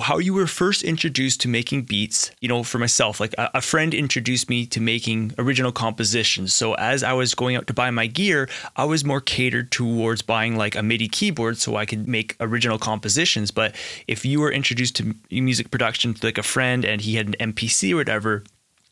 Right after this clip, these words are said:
you might be more leaning towards, like, sampling and that style of making beats. So it's just important to know what style of music that you're wanting to create. That way you can buy the right gear for your style of music. Again, it's gonna allow you to save money as well as get the right gear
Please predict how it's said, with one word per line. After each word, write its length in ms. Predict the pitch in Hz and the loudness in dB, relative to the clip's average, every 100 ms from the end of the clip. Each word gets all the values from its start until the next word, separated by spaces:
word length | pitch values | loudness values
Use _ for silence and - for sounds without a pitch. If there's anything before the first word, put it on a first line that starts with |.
| _ - - | _ -14 -4
you 120 | 135 | 0
might 200 | 151 156 | 2 2
be 120 | 143 | 2
more 220 | 135 123 123 | 2 2 2
leaning 260 | 123 117 | 0 0
towards, 440 | 110 117 113 110 110 | -2 0 0 0 -2
like, 100 | - | 0
sampling 580 | - 135 131 107 104 | 2 2 0 -2 -2
and 120 | 104 107 | 0 0
that 300 | 127 - - | 0 -2 -4
style 340 | - 107 104 | 0 2 2
of 160 | 98 104 | -2 -2
making 320 | 104 - 98 - | -4 -4 -8 -2
beats. 280 | 120 - | -2 0
So 300 | - 104 95 - - - - | 0 0 -2 -6 -12 -14 -6
it's 120 | 123 | 0
just 160 | - 151 | 0 2
important 440 | 175 - 147 147 | 0 0 -2 0
to 100 | 131 | 0
know 340 | 127 117 120 113 - - - | 0 2 0 -2 -8 -12 -6
what 440 | 107 113 127 - _ - | -2 2 2 0 _ -2
style 420 | - 107 117 123 | 0 2 0 0
of 140 | 104 | -2
music 320 | 110 117 127 | 0 0 0
that 120 | 123 - | -2 -4
you're 80 | |
wanting 240 | 113 107 110 | -2 0 0
to 120 | 113 | -2
create. 520 | - - 104 139 - - - _ - | -2 -2 0 0 -2 -14 -20 _ -2
That 280 | 110 113 | 0 0
way 340 | 113 117 113 - | 2 0 0 -4
you 80 | 123 | -6
can 160 | - 101 | -4 -2
buy 240 | 101 110 | 0 0
the 100 | 107 | 0
right 340 | 101 101 - | 0 -2 -4
gear 420 | - 165 165 117 113 - | -2 0 2 0 -4 -12
for 140 | - 120 | -6 -2
your 200 | 107 107 | 0 0
style 340 | - 104 104 | 0 0 0
of 160 | 95 95 | -2 -2
music. 480 | 107 107 71 - - | 0 0 -2 -8 -10
Again, 460 | 101 107 107 104 104 | -4 0 0 -2 -6
it's 140 | - - | -8 -4
gonna 160 | 101 | -2
allow 100 | 101 | -2
you 80 | 95 | -2
to 80 | 95 | -2
save 300 | - 101 110 | -2 -2 0
money 320 | 135 143 135 | 0 0 -2
as 160 | 110 - | -4 -2
well 240 | 139 175 | 0 0
as 140 | 139 131 | 0 0
get 160 | 120 | -2
the 100 | 113 | -2
right 320 | 107 113 117 | -2 -2 -2
gear 340 | - 160 139 | -2 0 0